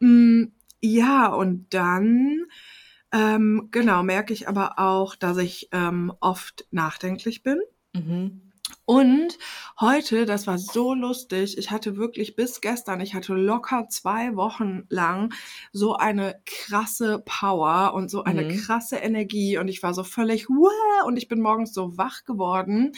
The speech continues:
Speaker 2: Mhm.
Speaker 1: und bin aus dem Bett gesprungen und hatte Bock auf den Tag und war so richtig,
Speaker 2: Damn.
Speaker 1: „Wuhu“, ja, so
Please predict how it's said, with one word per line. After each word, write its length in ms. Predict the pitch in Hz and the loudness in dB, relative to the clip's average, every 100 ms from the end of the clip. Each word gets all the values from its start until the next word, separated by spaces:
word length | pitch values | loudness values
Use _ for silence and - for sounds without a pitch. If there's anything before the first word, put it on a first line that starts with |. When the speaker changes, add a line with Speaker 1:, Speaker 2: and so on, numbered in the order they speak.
| - | -4
Speaker 2:
Mhm. 380 | 185 180 160 185 | -4 -2 -2 0
Speaker 1:
und 280 | 202 202 | 2 2
bin 240 | 202 220 214 | 0 -2 -2
aus 160 | 202 196 | -4 -4
dem 180 | 190 180 | -6 -6
Bett 280 | 247 - - | -6 -8 -8
gesprungen 480 | 226 - - 233 180 | -8 -6 -4 -4 -2
und 180 | 196 | -4
hatte 180 | 202 196 | -4 -6
Bock 340 | 180 240 233 - | -6 -6 -6 -4
auf 160 | 196 | -6
den 160 | 202 196 | -4 -8
Tag 340 | - 226 208 | -4 -2 -2
und 100 | 180 | -2
war 120 | 185 196 | -4 -4
so 80 | |
richtig, 320 | 202 226 170 156 | -4 -4 0 0
Speaker 2:
Damn. 140 | 226 | 4
Speaker 1:
„Wuhu“, 600 | 302 427 - 381 320 214 | 6 6 8 8 8 4
ja, 260 | 214 226 202 | 2 2 0
so 140 | 339 | -2